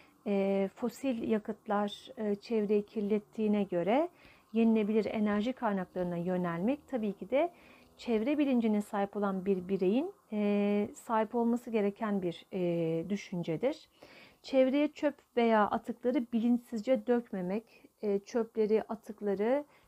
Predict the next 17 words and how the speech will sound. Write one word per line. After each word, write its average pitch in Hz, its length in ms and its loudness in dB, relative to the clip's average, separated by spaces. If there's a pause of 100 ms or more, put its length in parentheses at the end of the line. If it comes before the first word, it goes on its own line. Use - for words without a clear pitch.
(100)
çöp 240 280 -8
tenekelerine, 185 800 -4 (100)
e, 190 100 -6
atmak 185 520 -8
gerekir. 180 760 -8 (180)
İkinci 202 380 -4
öncülümüz 180 460 -6
de 170 140 -8
doğrudur. 214 540 -2 (440)
Ve 208 60 -4
atık - 380 -6
maddelerini 208 760 -2
geri 226 300 2
dönüşüme 196 480 0
göndermek 175 1080 -4
yine, 214 460 0 (560)
e, 208 40 -2